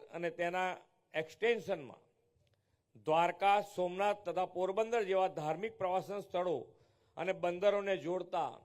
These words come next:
સોમનાથ દ્વારકા એક્સપ્રેસ વે તરીકે વિકસાવવાનું પણ આ બજેટમાં આપણે આયોજન કર્યું છે. રાજ્ય સરકાર આગામી બે, વીસ પચીસ વર્ષના વિઝન મુજબ આવનાર પ્રવાસીઓની સંખ્યાને ધ્યાને રાખીને ત્રીસ સ્થાનો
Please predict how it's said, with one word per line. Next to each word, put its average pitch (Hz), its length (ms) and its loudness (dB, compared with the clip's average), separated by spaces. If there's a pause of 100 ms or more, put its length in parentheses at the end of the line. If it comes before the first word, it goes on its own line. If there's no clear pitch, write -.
(840)
સોમનાથ 196 720 2
દ્વારકા 180 400 2
એક્સપ્રેસ 185 600 0
વે 185 140 0 (640)
તરીકે 175 400 0
વિકસાવવાનું 175 800 -2
પણ 180 200 -2
આ 165 160 0
બજેટમાં 156 560 -4
આપણે 151 220 -2
આયોજન 135 480 -2
કર્યું 120 320 -10
છે. - 140 -20 (840)
રાજ્ય 156 400 0
સરકાર 180 480 2
આગામી 185 440 0
બે, 180 160 4 (460)
વીસ 175 260 0
પચીસ 180 400 -4
વર્ષના 185 420 -2
વિઝન 185 280 -2
મુજબ 190 320 2 (1120)
આવનાર 185 440 4
પ્રવાસીઓની 208 640 2
સંખ્યાને 190 520 -2
ધ્યાને 170 400 0
રાખીને 185 460 0
ત્રીસ 190 280 -4
સ્થાનો 175 380 -2